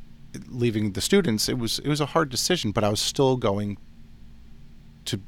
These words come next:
to be in the lighting business. I was still gonna get to do light. You know, I still got to do what I love doing, you know, the, the, the, do the thing that I was passionate about. And, um,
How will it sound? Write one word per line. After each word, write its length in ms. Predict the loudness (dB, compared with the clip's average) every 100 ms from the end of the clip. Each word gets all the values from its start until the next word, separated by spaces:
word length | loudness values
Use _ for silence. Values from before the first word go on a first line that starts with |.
| -6
to 100 | -2
be 160 | 2 2
in 60 |
the 80 | 2
lighting 260 | 0 -2 -6
business. 540 | -8 -10 -6 -6 -6 -6
I 60 | -2
was 80 | -2
still 260 | 4 4
gonna 220 | 4 2
get 180 | 4 2
to 80 | 2
do 160 | 2 2
light. 360 | 2 0 -2 -4
You 80 | 0
know, 180 | 2
I 80 | 2
still 260 | 0 2 2
got 200 | 2 0
to 60 | 0
do 220 | 4 4
what 140 | 4
I 60 | 2
love 280 | 0 0 2
doing, 380 | 0 2 -2 -4
you 160 | 0
know, 120 | 2 2
the, 100 | -2
the, 200 | 0 0
the, 340 | 0 -4 -4 -4 -8 -8 -8 -2
do 140 | 2
the 100 | 2
thing 200 | 2 2
that 100 | 2
I 40 | 0
was 100 | -2
passionate 420 | 0 0 2 -2
about. 240 | -2 -8 -8 -12 -12 -14 -4
And, 440 | -2 -2 -4 -6 -10 -6
um, 420 | -4 -4 -6